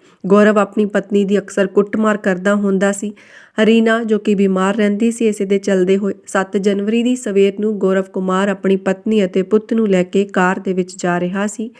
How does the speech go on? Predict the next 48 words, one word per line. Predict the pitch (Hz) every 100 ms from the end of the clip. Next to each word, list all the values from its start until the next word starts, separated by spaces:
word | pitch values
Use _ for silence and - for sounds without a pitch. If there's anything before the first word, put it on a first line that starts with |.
| - - _
ਖੰਨਾ | - 240 262 277
ਦੇ | 269
ਵਿੱਚ | 269 269
ਪਤਨੀ | 214 208 226 226
ਨੂੰ | 220
ਇਸ | 202 202
ਨੇ | 202 202 -
ਖਤਮ | 180 220 226
ਕੀਤਾ। | 226 208 - 214 220 _ -
ਉਸ | 214 202
ਦੀ | 190 208
ਮ੍ਰਿਤਕ | 196 208 214 254
ਦੇਹ | 220 196 202
ਨੂੰ | 208
ਵਾਪਸ | 196 185 202 202
ਸ਼ਿਮਲਾਪੁਰੀ | - 190 196 202 202 202
ਸਥਿਤ | 208 - 190 185
ਆਪਣੇ | 180 185 190
ਘਰ | 208 185
ਲੈ | 175 196 202
ਗਿਆ | 208 202 - - - -
ਅਤੇ | 226 226 220
ਇਹ | 220 202
ਕਤਲ | 202 196 208 214
ਸਵੇਰੇ | - 196 190 196
ਸਾਢੇ | 196 208 208 226
ਸੱਤ | 226 196 -
ਵਜੇ | 180 185 190
ਦੇ | 185 180
ਕਰੀਬ | 180 185 180 180 180
ਕੀਤਾ | 208 196 170 165
ਗਿਆ। | 160 160 - - - -
ਦੁਪਹਿਰ | 214 220 220 220
ਬਾਰਾਂ | 202 214 240
ਵਜੇ | 247 247 262
ਖੰਨਾ | 247 214 214
ਪੁਲਿਸ | 214 214 226
ਨੂੰ | 233
ਇੱਕ | 226
ਸੌ | - 214
ਬਾਰਾਂ | 185 185 202 214
'ਤੇ | 226
ਫੋਨ | 220 196 190
ਕਰਕੇ | 190 190 - 208
ਉਹ | 196 196
ਸੂਚਿਤ | 196 190 190 226 -
ਕਰਦਾ | 202 196
ਹੈ | 202